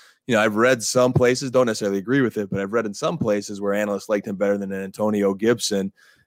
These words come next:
And, uh, you know, he, he is definitely a sleeper with, with, with talent there. And then there's also DeAndre Washington somewhere there in the mix, and that, that may be going really deep,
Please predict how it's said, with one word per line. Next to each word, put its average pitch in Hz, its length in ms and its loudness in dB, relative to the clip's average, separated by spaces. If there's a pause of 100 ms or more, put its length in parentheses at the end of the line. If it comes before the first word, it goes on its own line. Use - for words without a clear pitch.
And, 98 240 0
uh, 95 340 0 (460)
you 143 100 0
know, 113 140 4
he, 110 80 0
he 131 260 2
is 123 140 4
definitely 131 360 4
a 110 60 2
sleeper 113 400 0
with, 104 140 -2
with, 104 240 -8
with 101 180 -8
talent 107 400 -2
there. 85 160 -10
And 92 100 -8
then 110 220 -2 (340)
there's 127 160 4
also 165 280 4
DeAndre 127 520 2
Washington 113 640 0
somewhere 135 440 4
there 107 160 2
in 104 80 -2
the 101 100 -2
mix, 98 320 -4
and 101 120 -6
that, 107 80 -2
that 113 180 -2
may 120 100 2
be 107 140 0
going 110 240 2
really 120 320 4
deep, 107 280 -2